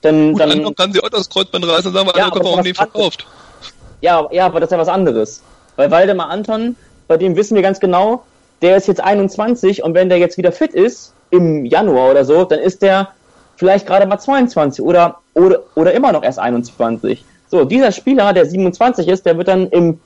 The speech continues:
Speaker 1: schlimmsten Fall ist er schon achtundzwanzig. So, dann haben wir noch zwei Jahre Zeit, den auf einem hohen Niveau einzusetzen. Also da kommen wir dann, äh, wo kommen wir dann dahin, dass wir dann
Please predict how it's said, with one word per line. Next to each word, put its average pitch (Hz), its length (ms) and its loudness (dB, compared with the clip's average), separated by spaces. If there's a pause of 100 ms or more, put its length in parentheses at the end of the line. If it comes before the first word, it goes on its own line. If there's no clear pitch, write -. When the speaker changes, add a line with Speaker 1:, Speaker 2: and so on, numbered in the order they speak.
Speaker 1:
schlimmsten 277 380 0
Fall 190 160 2
ist 196 60 2
er 202 60 -2
schon 233 140 -2
achtundzwanzig. 123 800 -2
So, 170 60 0
dann 160 120 0
haben 190 140 2
wir 190 60 2
noch 175 160 -2
zwei 196 220 0
Jahre 196 360 0
Zeit, 170 320 0
den 185 100 2
auf 160 180 -2
einem 160 200 -2 (260)
hohen 202 220 4
Niveau 180 260 2
einzusetzen. 131 760 -4 (260)
Also 135 220 0
da 143 100 2
kommen 185 220 -2
wir 175 80 4
dann, 170 280 0
äh, 147 380 0 (240)
wo - 60 -14
kommen 180 200 -4
wir 175 60 0
dann 175 100 -2
dahin, 196 240 0
dass 190 140 0
wir 180 80 0
dann 175 260 2